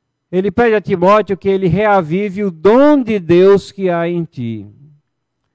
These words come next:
Por que é que Paulo teria que perguntar isso? Porque provavelmente aquela chama, aquele ímpeto de Timóteo tava começando a esmorecer, aquela chama tava começando a ficar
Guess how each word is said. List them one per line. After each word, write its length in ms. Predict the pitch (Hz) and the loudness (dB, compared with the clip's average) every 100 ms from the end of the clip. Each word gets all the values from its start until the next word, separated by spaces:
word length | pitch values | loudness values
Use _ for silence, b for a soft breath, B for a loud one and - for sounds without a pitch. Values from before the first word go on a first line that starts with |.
| _ _ | _ _
Por 100 | - | -16
que 80 | - | -6
é 100 | 240 | -4
que 140 | - 202 | -4 -4
Paulo 360 | 196 170 165 | 0 0 0
teria 280 | 151 156 147 | 0 -2 -2
que 140 | 147 | -4
perguntar 720 | 151 156 143 147 139 151 135 127 | -4 -2 -2 -4 -6 -4 -2 -4
isso? 540 | 110 120 - - - _ _ _ _ _ _ _ _ _ - | -10 -14 -20 -20 -20 _ _ _ _ _ _ _ _ _ -14
Porque 260 | 180 185 | -8 -6
provavelmente 1300 | 170 - 208 202 190 185 175 170 175 196 196 - 127 127 _ _ _ _ _ - | -6 -2 0 0 2 0 2 0 0 -2 -4 -6 -10 -10 _ _ _ _ _ -8
aquela 640 | 147 - 180 180 165 139 _ - | -6 -2 0 2 0 -2 _ -18
chama, 680 | - 165 185 214 214 190 | -10 0 2 4 2 0
aquele 360 | 175 170 180 160 165 220 | 0 0 0 2 2 2
ímpeto 360 | 226 208 185 | 2 0 0
de 140 | 170 160 | -2 -2
Timóteo 840 | - 165 165 208 208 - 151 117 110 _ _ _ _ _ _ _ _ _ _ | -2 2 4 6 4 2 0 0 -12 _ _ _ _ _ _ _ _ _ _
tava 240 | - 156 151 | -6 -2 0
começando 540 | 180 170 151 - 160 | 2 2 2 0 0
a 80 | 156 | 0
esmorecer, 960 | 147 139 156 151 139 - 131 113 107 123 | 0 0 0 0 -2 -2 -4 -2 -4 -8
aquela 340 | 127 160 151 | -4 -2 0
chama 640 | 120 - 180 196 214 202 | -2 -2 0 2 2 0
tava 240 | 190 175 160 | 0 0 0
começando 460 | 175 175 156 160 | -2 -2 -4 -4
a 60 | 160 | -4
ficar 380 | 151 156 147 | -4 -4 -4